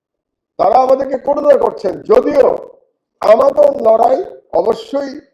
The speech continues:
মূল লড়াইটা লড়েছে তরুণ সমাজ, কিন্তু আমরা যে গত ষোলো বছর ধরে লড়াই করে গেছি,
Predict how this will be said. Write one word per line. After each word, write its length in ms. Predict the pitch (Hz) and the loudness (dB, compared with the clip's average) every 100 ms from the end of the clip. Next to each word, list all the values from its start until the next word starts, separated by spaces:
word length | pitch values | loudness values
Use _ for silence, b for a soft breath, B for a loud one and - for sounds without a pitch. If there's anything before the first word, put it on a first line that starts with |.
| _ _ _ _ - | _ _ _ _ -10
মূল 260 | 180 277 302 | -4 -2 0
লড়াইটা 540 | - 247 240 226 233 | 2 2 2 0 -2
লড়েছে 420 | 208 208 208 214 | -2 -4 -4 -8
তরুণ 320 | 202 196 180 | -8 -8 -10
সমাজ, 460 | 170 - - - _ - | -14 -14 -12 -14 _ -16
কিন্তু 220 | 214 214 | -8 -4
আমরা 300 | 208 254 285 | -2 0 0
যে 260 | - 262 - | -2 -8 -6
গত 400 | 240 240 247 233 | -6 -2 -4 -4
ষোলো 280 | - 262 269 | -4 0 2
বছর 360 | 269 277 285 | 0 -2 -6
ধরে 180 | 254 247 | -2 -2
লড়াই 320 | 208 - - | 0 0 -2
করে 260 | - - - | -6 -14 -14
গেছি, 380 | - - _ | -16 -18 _